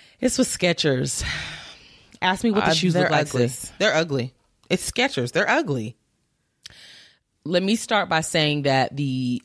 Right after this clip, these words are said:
Speaker 1: partnership is to bring, like, a fresh look to Skechers, which was so smart on
Speaker 2: Please.
Speaker 1: Skechers' part. Let me say
Speaker 2: Yeah.
Speaker 1: that. Because nobody is checking for Skechers ever. They're a comfortable shoe.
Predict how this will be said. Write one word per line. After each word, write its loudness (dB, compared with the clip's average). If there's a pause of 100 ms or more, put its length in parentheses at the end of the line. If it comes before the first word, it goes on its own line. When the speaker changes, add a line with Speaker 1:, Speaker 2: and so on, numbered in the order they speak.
(240)
Speaker 1:
partnership 2
is 0
to 2
bring, 0
like, 0 (200)
a -4
fresh -2
look 0
to 0
Skechers, -2
which -2
was 0
so 2
smart 0
on 2
Speaker 2:
Please. -2
Speaker 1:
Skechers' -2
part. -2 (100)
Let 2
me 2
say 0
Speaker 2:
Yeah. 2
Speaker 1:
that. -2 (400)
Because 0
nobody 2
is 0
checking -2
for 0
Skechers 0
ever. 2
They're 2
a 2
comfortable 0
shoe. 0